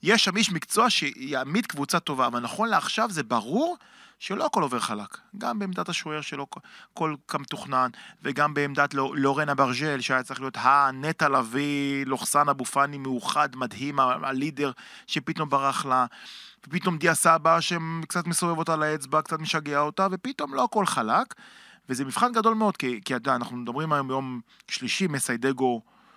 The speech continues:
פוגש את התקשורת החיפאית בעוד מספר שעות, פעם ראשונה הוא ידבר כמאמן מכבי חיפה, וכשאין לך דמות כל כך משמעותית,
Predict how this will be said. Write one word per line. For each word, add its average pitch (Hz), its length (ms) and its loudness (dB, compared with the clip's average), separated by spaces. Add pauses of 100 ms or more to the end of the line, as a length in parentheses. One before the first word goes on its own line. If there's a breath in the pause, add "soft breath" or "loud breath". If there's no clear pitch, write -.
(500 soft breath)
פוגש 139 300 4
את - 60 -2
התקשורת 113 440 -4
החיפאית 113 400 -8
בעוד 117 160 -8
מספר 113 240 -12
שעות, 117 240 -8
פעם 113 160 2
ראשונה 120 240 -4
הוא 117 80 -2
ידבר 113 300 -2
כמאמן 117 420 -8
מכבי 117 300 -8
חיפה, 165 380 -2 (580 loud breath)
וכשאין 113 1080 -6
לך 190 180 0
דמות 120 320 -2
כל - 180 -4
כך - 160 -4
משמעותית, 117 720 -6